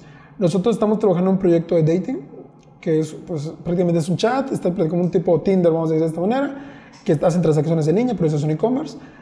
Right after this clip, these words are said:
y no es como que agarremos un Shopify o una empresa diferente y lo adaptemos a esto, ¿no? En este servicio en específico, que es un servicio al fin y al cabo, es un desarrollo a la medida que estamos haciendo.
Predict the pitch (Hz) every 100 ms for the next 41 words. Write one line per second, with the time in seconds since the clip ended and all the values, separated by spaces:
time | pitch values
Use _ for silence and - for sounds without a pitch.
0 | - - 185 202 196 190 208 175 165 160
1 | 170 170 160 165 160 190 180 202 202 180
2 | 180 175 165 170 165 170 165 170 151 160
3 | 185 190 196 160 151 151 - 151 151 175
4 | 165 151 143 156 156 - - - - 180
5 | 214 233 233 196 180 190 196 190 208 202
6 | 208 180 180 165 156 156 170 196 185 160
7 | 175 190 208 180 190 - - - - -
8 | - - 190 196 165 165 170 175 202 254
9 | 196 151 165 156 151 156